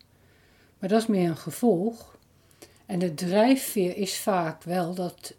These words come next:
deze mensen te veel willen doen en te vaak en vooral te goed. Of te goed, voor hen is het nooit te goed. Is het ook zelden goed genoeg.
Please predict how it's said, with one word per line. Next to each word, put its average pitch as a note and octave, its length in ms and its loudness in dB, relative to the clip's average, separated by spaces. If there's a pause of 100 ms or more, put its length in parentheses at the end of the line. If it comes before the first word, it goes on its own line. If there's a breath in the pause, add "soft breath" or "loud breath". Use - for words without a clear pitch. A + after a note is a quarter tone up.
(680)
deze A3 480 2
mensen A3 480 2
te - 120 -10
veel A#3+ 340 4
willen B3+ 240 2
doen B3 280 4
en F3 160 -6
te D#3 120 -12
vaak G#3 400 -2
en G3 180 -2
vooral G3 440 0
te D#3+ 180 -8
goed. - 480 0 (640 soft breath)
Of - 160 -8
te A3 160 4
goed, G3 280 -4
voor - 140 -8
hen F3 120 -2
is D#3+ 140 -6
het D#3+ 160 -10
nooit E3 400 -2
te A3 100 -4
goed. C#4 460 2 (520 soft breath)
Is B3 200 -4
het - 140 -10
ook A#3+ 180 -4
zelden F#3 420 0
goed A3 320 2
genoeg. F#3+ 720 0